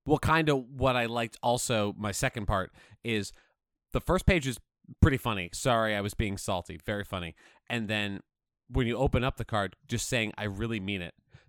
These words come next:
takes it to a whole new gray area of moral vacuity and saying, "Okay, w-, thanks for being s-, or sorry for being salty" is like, "Oh yeah, you know, like, you, you, you made me dance, uh, on the,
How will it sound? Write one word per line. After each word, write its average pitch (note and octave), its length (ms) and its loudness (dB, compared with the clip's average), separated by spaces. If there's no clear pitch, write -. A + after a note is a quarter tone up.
takes - 280 -2
it C#3+ 160 -4
to B2+ 160 2
a G#2+ 80 4
whole C3 380 2
new A#2+ 320 0
gray A2 420 0
area G#2+ 640 0
of G2 240 -2
moral G#2 400 0
vacuity F#2+ 680 -4
and A2 200 -4
saying, G#2+ 200 -4
"Okay, B2 220 -4
w-, G2 180 -12
thanks F#3+ 260 -2
for E3+ 120 2
being C3 140 0
s-, - 180 -6
or B2+ 120 0
sorry D3+ 240 2
for C3+ 80 -4
being A#2+ 160 -2
salty" A2+ 320 0
is F#2+ 100 -4
like, G#2+ 160 -6
"Oh D3 320 8
yeah, A2+ 280 0
you G#2+ 180 -2
know, G2 240 0
like, F#2+ 260 -4
you, G2+ 260 -6
you, C3 220 0
you C3+ 180 0
made B2+ 240 0
me A#2 120 -2
dance, G#2 600 -4
uh, A#2 160 -2
on A2+ 200 0
the, A2 120 -2